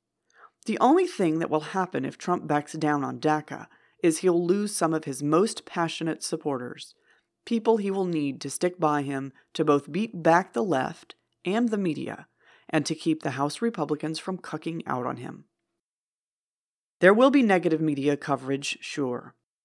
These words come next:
but Donald Trump has shown an incredible ability to change the conversation.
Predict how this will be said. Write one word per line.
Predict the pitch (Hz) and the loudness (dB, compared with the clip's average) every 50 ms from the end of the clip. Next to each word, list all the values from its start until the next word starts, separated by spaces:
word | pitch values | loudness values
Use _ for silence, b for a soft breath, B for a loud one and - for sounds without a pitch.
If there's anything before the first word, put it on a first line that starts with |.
| _ - | _ 2
but | - 170 - 156 | 4 4 6 8
Donald | 175 165 165 180 226 240 226 | 10 10 10 10 8 4 2
Trump | - 185 165 165 170 170 | 2 4 4 4 4 4
has | 175 165 156 | 2 2 2
shown | - - 170 160 160 165 | 2 2 4 4 4 4
an | 160 156 | 4 2
incredible | 156 151 - - 220 233 240 247 214 190 | 2 0 2 6 6 8 8 8 8 6
ability | 180 160 147 151 139 139 139 139 139 135 | 6 6 4 2 0 0 -2 -4 -6 -6
to | - 160 156 | -6 -6 -6
change | 156 - 151 147 147 147 143 - | -6 -4 -4 -2 -2 -4 -4 -6
the | 165 | -6
conversation. | 156 - - 139 135 127 151 151 - - 165 156 151 - 139 131 131 135 180 | -6 -4 -4 -4 -4 -4 -6 -6 -2 0 0 0 0 -2 -8 -10 -12 -14 -18